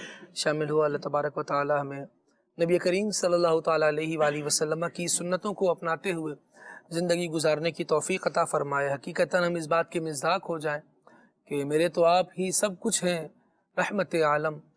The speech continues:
मैं जी रहा हूँ ज़माने में आप ही के लिए, तुम्हारी याद को कैसे न ज़िंदगी समझूँ, यही तो एक सहारा है ज़िंदगी के लिए। दरअसल नबी करीम सल्लल्लाहु ताला अलैहि वालैहि वसल्लम की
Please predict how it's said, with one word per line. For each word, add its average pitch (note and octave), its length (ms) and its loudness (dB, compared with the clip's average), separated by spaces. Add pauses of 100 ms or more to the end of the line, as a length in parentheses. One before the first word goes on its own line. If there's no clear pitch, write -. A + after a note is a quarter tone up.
(320)
मैं F3+ 120 0
जी G#3+ 260 4
रहा F3+ 300 4
हूँ E3+ 460 -2
ज़माने D#3+ 520 0
में D3+ 180 -2
आप D3+ 360 0
ही D3+ 240 -8
के C3+ 160 -10
लिए, C3+ 300 -8 (640)
तुम्हारी F3+ 500 4
याद A3 240 6
को A#3+ 180 4
कैसे A3+ 420 4
न B3+ 140 4
ज़िंदगी F3+ 480 0
समझूँ, D#3 440 -6 (600)
यही F3+ 280 4
तो G3 200 4
एक A3 220 4
सहारा E3+ 540 4
है C#3+ 180 -2 (480)
ज़िंदगी D#3+ 500 0
के D3+ 160 -6
लिए। C3+ 280 -10 (680)
दरअसल F#3+ 300 4
नबी G3+ 220 4
करीम G#3 300 -2
सल्लल्लाहु G3 500 2
ताला E3+ 300 2
अलैहि E3+ 320 0
वालैहि D#3 280 -2
वसल्लम D#3+ 460 -4
की D#3+ 200 -8